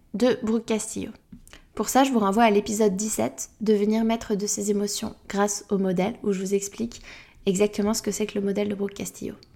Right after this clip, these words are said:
Le modèle, ça va permettre de savoir d'où vient l'émotion. Parce qu'en fait, une émotion vient de nos pensées. Donc,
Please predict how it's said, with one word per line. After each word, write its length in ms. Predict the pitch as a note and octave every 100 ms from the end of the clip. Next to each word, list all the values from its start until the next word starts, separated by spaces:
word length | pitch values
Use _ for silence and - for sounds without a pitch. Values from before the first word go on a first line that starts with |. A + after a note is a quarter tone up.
| _ _ -
Le 120 | A3+
modèle, 340 | A3+ A3 C#4 F#4+
ça 180 | - G3+
va 100 | F#3
permettre 320 | G3+ B3+ C4+
de 80 | A3
savoir 340 | G#3+ G#3+ A3
d'où 140 | G3
vient 180 | A#3 A3+
l'émotion. 440 | G3+ G3 G3+ - - - - -
Parce 160 | A3
qu'en 120 | - A#3
fait, 200 | C#4+ C4+
une 100 | G#3
émotion 480 | G3+ G3 B3+ C#4+
vient 260 | C4+ G#3 G#3
de 60 | G3+
nos 100 | G3+
pensées. 340 | G#3+ - - - - - - - - - - _ -
Donc, 380 | A3+ A#3+ A#3